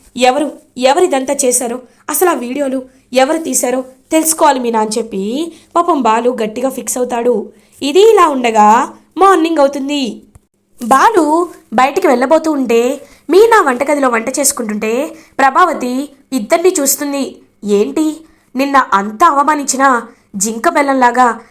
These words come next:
ఇంకా ఈ ఇంట్లోనే ఉండాలనుకుంటున్నాడా వీడు? వీళ్ళు వెళ్ళిపోతేనే నాకు ప్రశాంతంగా ఉంటుంది. నా ఇద్దరు కోడళ్ళు ఉన్నవాళ్ళు. రోహిణి పాతిక లక్షలు తెచ్చింది. శృతి గురించి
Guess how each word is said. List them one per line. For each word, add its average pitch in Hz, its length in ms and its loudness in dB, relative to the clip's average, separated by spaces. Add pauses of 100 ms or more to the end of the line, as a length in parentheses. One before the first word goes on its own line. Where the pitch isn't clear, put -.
(140)
ఇంకా 269 300 0
ఈ 294 260 0
ఇంట్లోనే 330 360 -2
ఉండాలనుకుంటున్నాడా 247 800 -2
వీడు? 202 460 -2 (280)
వీళ్ళు 226 240 0
వెళ్ళిపోతేనే 262 840 0 (320)
నాకు 381 180 0
ప్రశాంతంగా 254 720 0
ఉంటుంది. 285 440 -4 (380)
నా 285 120 2
ఇద్దరు 226 360 -2
కోడళ్ళు 240 600 -2 (280)
ఉన్నవాళ్ళు. 320 520 2 (380)
రోహిణి 254 520 2 (360)
పాతిక 254 340 0
లక్షలు 262 260 -2
తెచ్చింది. 294 520 -4 (360)
శృతి 294 360 -2
గురించి 285 520 0